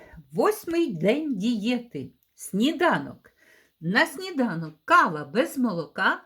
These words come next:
без цукру. Сирок глазурований тридцять шість грамів. Я його вже отак розділила на дві частинки,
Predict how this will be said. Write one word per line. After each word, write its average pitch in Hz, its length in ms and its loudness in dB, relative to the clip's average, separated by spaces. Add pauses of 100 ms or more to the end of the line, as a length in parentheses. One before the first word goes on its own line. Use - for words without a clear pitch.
(120)
без 165 400 -6
цукру. 202 580 -6 (1000)
Сирок 320 600 2
глазурований 185 1000 0 (280)
тридцять 240 720 0
шість 240 480 -4
грамів. 156 680 2 (260)
Я 208 260 0
його 175 260 -2
вже 160 300 -6 (680)
отак 147 540 -8 (1600)
розділила 175 880 2
на 160 140 -4
дві 156 240 -6
частинки, 311 920 -2